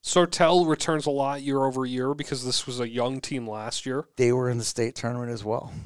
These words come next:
Speaker 1: Really?
Speaker 2: Yeah. Um, so, uh, I think that,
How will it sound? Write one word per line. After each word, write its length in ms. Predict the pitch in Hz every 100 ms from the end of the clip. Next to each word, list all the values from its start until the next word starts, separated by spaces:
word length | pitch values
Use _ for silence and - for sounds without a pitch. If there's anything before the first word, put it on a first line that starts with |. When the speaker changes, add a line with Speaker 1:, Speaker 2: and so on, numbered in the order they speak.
| - -
Speaker 1:
Really? 420 | 131 147 196 120 -
Speaker 2:
Yeah. 340 | - 139 107 95 - _ _ _ -
Um, 500 | 98 98 95 92 92 _ - - -
so, 380 | - 135 127 139 _ -
uh, 140 | 127 -
I 160 | 147
think 380 | 147 180 175 -
that, 240 | 151 143